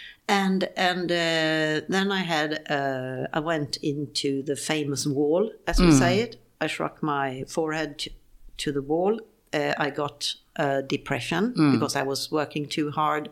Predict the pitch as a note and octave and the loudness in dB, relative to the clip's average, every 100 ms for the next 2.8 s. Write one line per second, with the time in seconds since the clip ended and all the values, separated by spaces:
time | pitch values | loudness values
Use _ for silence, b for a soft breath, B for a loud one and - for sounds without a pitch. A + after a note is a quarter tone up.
0 | - D3 C#3+ C3+ - C#3+ C#3+ C#3+ - B | -6 -6 -4 -6 -4 -2 -2 -2 -4 B
1 | B B B - D#3 C#3 C#3+ D3 C3 B2+ | B B B -2 0 0 -2 -2 -2 -4
2 | B2 B2+ B2 B2 C3+ - - | -4 -4 -4 -6 -2 -2 -2